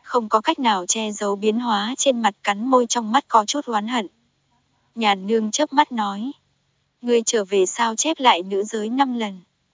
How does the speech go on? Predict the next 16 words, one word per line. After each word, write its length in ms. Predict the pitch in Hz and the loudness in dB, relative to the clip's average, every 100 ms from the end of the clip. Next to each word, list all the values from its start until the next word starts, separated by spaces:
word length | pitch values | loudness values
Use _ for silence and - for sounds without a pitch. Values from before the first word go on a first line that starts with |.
| _ _ _ _ _ | _ _ _ _ _
"Dạ, 320 | 214 208 - - | 4 4 4 0
mẫu 240 | 196 202 - | -2 -2 -4
thân." 300 | 247 233 220 _ _ _ _ _ _ _ _ _ _ _ _ _ _ _ _ _ _ _ _ _ _ _ _ _ _ - | -8 -8 -12 _ _ _ _ _ _ _ _ _ _ _ _ _ _ _ _ _ _ _ _ _ _ _ _ _ _ -2
Chuyện 240 | 240 185 | 0 2
được 140 | 202 202 | 0 2
phát 260 | - 285 | 4 2
trên 240 | - 269 233 | 2 -2 0
trang 320 | 240 226 220 - | 0 0 0 0
audio 460 | 233 220 226 220 208 | 2 2 2 2 2
truyện 220 | 233 185 | 0 0
đào 180 | 190 185 | 0 -2
mai. 380 | 185 208 220 220 _ _ _ _ _ _ _ _ _ _ _ _ - | -2 -4 -4 -8 _ _ _ _ _ _ _ _ _ _ _ _ 0
Chương 240 | 254 233 | 2 2
hai 260 | 220 240 233 | 2 0 4
mươi 200 | 240 226 | 2 4
ba. 400 | 220 220 214 | 4 2 -4